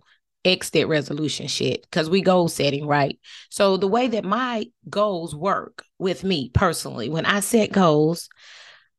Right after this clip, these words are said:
I set daily goals, I set weekly goals, I set monthly goals, I set thirty-day goals, three month and six months. That's how my routine goes. Now, granted,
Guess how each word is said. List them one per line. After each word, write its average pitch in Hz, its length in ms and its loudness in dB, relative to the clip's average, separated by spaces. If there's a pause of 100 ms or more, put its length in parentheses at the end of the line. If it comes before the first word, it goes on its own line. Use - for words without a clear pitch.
I 302 180 4
set 185 460 2 (220)
daily 226 360 4
goals, 214 600 0 (560)
I 175 120 -2
set 170 300 0
weekly 190 380 -2
goals, 170 580 0
I 160 140 -2
set 151 240 -6
monthly 160 400 -2
goals, 147 580 2 (340)
I 160 200 0
set - 440 -2 (140)
thirty-day 233 540 6
goals, 226 680 4 (200)
three 214 240 0
month 202 280 0
and 185 160 -6
six - 320 -8
months. - 460 -8 (100)
That's 208 240 2
how 165 120 4
my 151 180 4
routine 135 460 -2
goes. - 280 -6
Now, 175 440 4 (1800)
granted, 147 720 -6